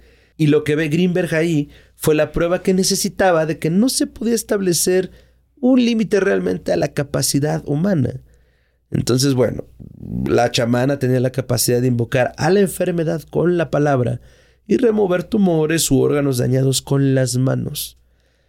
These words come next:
Pachita manejaba la energía del ambiente, invocaba a las estrellas y hacía las operaciones simplemente con un cuchillo de cocina,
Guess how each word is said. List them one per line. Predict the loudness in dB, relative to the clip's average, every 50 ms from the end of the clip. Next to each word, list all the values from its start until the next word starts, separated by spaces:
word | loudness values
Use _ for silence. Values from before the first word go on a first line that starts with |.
| _ _ _ _
Pachita | -8 -4 -2 -2 -2 0 0 0
manejaba | 0 0 -2 -2 -2 -2 -2 -2 0 0 0 0 0
la | 0 0 0
energía | 0 -2 -2 -2 -2 0
del | 0 0
ambiente, | 0 0 0 2 2 0 0 -2 -2 -2 0 0 0 0
invocaba | 0 0 0 0 -2 -2 0 0 0 0
a | 0
las | -2 -2 -2
estrellas | -2 -2 -2 0 0 0 2 2 0 0 0 -2 -4 -8 -12 -18 -20 -20 -20 _ _ _ _
y | 0 2 2
hacía | 2 2 2 0 0
las | 0 0 -2
operaciones | -2 -2 0 0 0 0 0 0 0 0 0 -2
simplemente | -2 -4 -2 -2 -2 -2 0 0 0 0 0 -2 -2
con | -2 -2 -2
un | -2 -2 -4
cuchillo | -6 -6 -4 -2 0 0 0 0
de | 0
cocina, | -2 -2 -2 -2 -2 -4 -6 -10